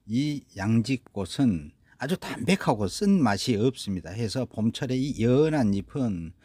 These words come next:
예, 데쳐서 나물로 해서 먹고, 또 꽃은,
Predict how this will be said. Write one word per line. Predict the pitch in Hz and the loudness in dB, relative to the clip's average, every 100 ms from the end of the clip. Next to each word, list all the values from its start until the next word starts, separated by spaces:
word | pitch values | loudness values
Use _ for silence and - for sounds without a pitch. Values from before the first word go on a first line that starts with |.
| _ _ | _ _
예, | 78 | -18
데쳐서 | - 117 104 95 139 - | -6 -4 -4 -4 -6 -8
나물로 | 82 98 135 135 | 0 4 4 4
해서 | 107 - | 2 0
먹고, | 87 87 - - 110 80 78 - - - | -8 -10 -10 -6 -4 -6 -10 -20 -20 -10
또 | 120 | -10
꽃은, | - 170 165 139 90 | -6 -4 0 0 -2